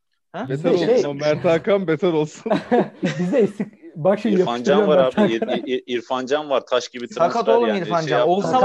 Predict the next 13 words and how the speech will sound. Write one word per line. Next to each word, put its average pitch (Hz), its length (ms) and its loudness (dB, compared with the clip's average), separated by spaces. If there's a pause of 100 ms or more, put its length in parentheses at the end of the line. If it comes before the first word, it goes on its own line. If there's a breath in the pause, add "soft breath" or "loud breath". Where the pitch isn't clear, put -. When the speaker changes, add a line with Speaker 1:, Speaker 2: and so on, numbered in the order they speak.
Speaker 1:
valla 226 140 2
Speaker 3:
ya. 120 120 0
Speaker 1:
düşünmeden 202 560 -4
koyarım 151 380 -2
biliyor 208 200 -8
musun? 139 260 -14
O 170 140 -4
zaman 208 260 0
Speaker 4:
Sa-, 214 40 -4
Speaker 1:
da 226 40 -2
Speaker 4:
sakat, 190 180 0
Speaker 1:
ağlamam 180 300 -2
yani. 117 260 -14